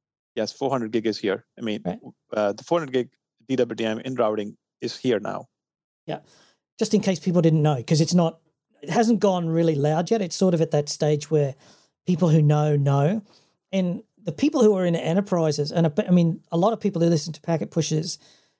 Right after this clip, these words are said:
Speaker 2: are enterprise I T customers, right? And if you're an enterprise I T person listening to this, you should be asking questions of your service provider to say, "Is your network using this sort of technology?"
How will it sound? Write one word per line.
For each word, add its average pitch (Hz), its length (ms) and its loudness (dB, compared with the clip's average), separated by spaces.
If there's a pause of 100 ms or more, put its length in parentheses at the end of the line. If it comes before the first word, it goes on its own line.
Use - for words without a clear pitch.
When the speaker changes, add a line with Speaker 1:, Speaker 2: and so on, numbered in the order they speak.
(160)
Speaker 2:
are 165 340 -2
enterprise 160 480 0
I 147 140 2
T 147 180 0
customers, 170 500 -4
right? - 240 -4
And 151 260 0 (440)
if 160 160 0
you're 262 180 6
an 196 80 2
enterprise 208 460 0
I 160 100 2
T 208 300 0
person 156 380 -2
listening 147 340 2
to 156 100 2
this, 147 340 0 (640)
you 185 340 4
should 294 240 0
be 180 460 2 (120)
asking 190 380 -2
questions 240 500 0
of 233 120 2
your 247 120 2
service 277 320 0
provider 247 640 0
to 190 140 -6
say, 175 420 0 (380)
"Is 190 240 2
your 185 180 4
network 160 460 0
using 156 320 2
this 147 120 2
sort 156 180 4
of 143 80 0
technology?" 147 600 -2